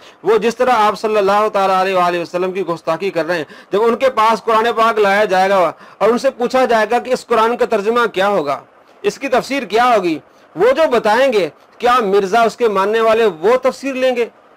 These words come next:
यही तो अपने बताने वालों को चाह रहा है कि गैर मुस्लिम का तर्जुमा मोतबर होगा, गैर मुस्लिम की तफसीर मोतबर होगी, तो क्या हॉलैंड वालों की तफसीर मोतबर होगी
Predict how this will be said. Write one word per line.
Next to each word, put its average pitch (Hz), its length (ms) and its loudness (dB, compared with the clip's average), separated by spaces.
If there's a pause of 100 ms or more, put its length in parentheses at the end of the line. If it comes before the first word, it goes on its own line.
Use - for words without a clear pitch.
यही 196 200 2
तो 285 120 0
अपने 269 280 2
बताने 247 320 0
वालों 247 240 2
को 233 100 0
चाह 190 220 0
रहा 208 100 0
है 147 140 -4 (320)
कि 190 140 0
गैर 247 380 2
मुस्लिम 269 380 0
का 262 120 2
तर्जुमा 233 360 0
मोतबर 196 360 0
होगा, 143 220 -2 (640)
गैर 240 480 2
मुस्लिम 254 340 -4
की 269 120 -6
तफसीर 254 340 -4
मोतबर 220 380 0
होगी, 202 320 0
तो - 340 -6
क्या 247 160 0
हॉलैंड 220 600 2
वालों 254 260 2
की 254 120 -4
तफसीर 254 340 -2
मोतबर 240 320 0
होगी 226 200 -2